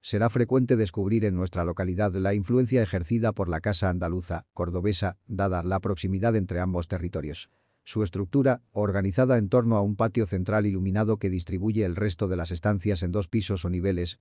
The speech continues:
obedece sin duda a la tradición islámica de la zona.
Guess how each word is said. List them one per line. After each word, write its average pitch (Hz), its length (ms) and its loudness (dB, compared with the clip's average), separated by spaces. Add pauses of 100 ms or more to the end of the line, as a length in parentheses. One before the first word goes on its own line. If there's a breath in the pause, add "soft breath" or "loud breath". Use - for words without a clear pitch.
obedece 110 480 0
sin 107 220 0
duda 107 220 2
a 104 40 2
la 92 120 0
tradición 90 480 -2
islámica 92 500 0
de 90 100 -2
la 76 120 -6
zona. 67 340 -10